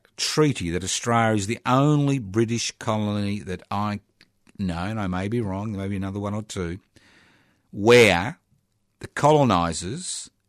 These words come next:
did not sign treaties with the colonised.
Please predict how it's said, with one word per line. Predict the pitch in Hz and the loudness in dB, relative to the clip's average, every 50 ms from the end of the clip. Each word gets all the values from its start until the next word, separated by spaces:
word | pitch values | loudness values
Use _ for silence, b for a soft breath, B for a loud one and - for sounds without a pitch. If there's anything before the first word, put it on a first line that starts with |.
| _ _ _ _ _ - 107 | _ _ _ _ _ -16 -8
did | 110 127 117 113 107 - - - | -2 0 0 0 -2 -4 -10 -6
not | 107 110 117 127 139 151 143 117 107 - - - - - _ _ _ _ _ _ _ _ _ _ _ | -4 -2 0 2 2 4 2 2 0 -4 -10 -12 -12 -12 _ _ _ _ _ _ _ _ _ _ _
sign | - - - - - - 117 110 110 107 107 107 107 107 104 - _ _ _ _ _ _ _ _ _ | -8 -6 -4 -2 0 0 0 0 2 0 0 0 0 -2 -4 -6 _ _ _ _ _ _ _ _ _
treaties | - - - - 107 98 92 85 - 92 90 90 85 - - - _ _ | -10 -8 -6 -4 -2 -2 -2 -2 -4 -4 -6 -6 -6 -10 -14 -16 _ _
with | - 95 85 - | -12 -12 -10 -10
the | 101 | -12
colonised. | - - - 85 82 80 80 78 76 - - - - - - - - - - | -12 -12 -12 -10 -8 -10 -10 -12 -14 -16 -16 -18 -20 -18 -18 -18 -18 -20 -20